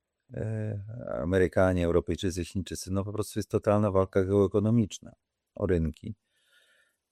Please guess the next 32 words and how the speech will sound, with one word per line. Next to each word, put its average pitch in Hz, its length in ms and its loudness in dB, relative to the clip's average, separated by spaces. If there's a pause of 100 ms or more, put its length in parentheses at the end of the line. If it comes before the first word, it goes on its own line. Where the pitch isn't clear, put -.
(160)
Tego 120 240 8
Trzecia 123 300 4
Rzeczpospolita 117 600 4
nie 123 140 6
znała, 117 480 6
bo 87 220 2
wchodziła 92 340 2
do 92 120 2
wesołej 90 320 2
rodziny 92 340 0
Unii 90 160 0
Europejskiej, - 580 -6
tak? - 300 -20 (1040)
Nie, 110 360 -6
nie 107 200 2
znała 107 340 4
tego 73 260 -4
w - 60 -12
takim 85 280 -10
stopniu - 400 -14 (100)
i - 420 -20
nie 104 120 0
ma 101 120 2
instrumentów 117 560 0
radzenia 104 380 0
sobie - 320 -18
z - 160 -20
tym. - 120 -20 (760)
Drapieżną 98 640 6
postawą 92 460 4
też - 180 -2
Amerykanów. 90 640 0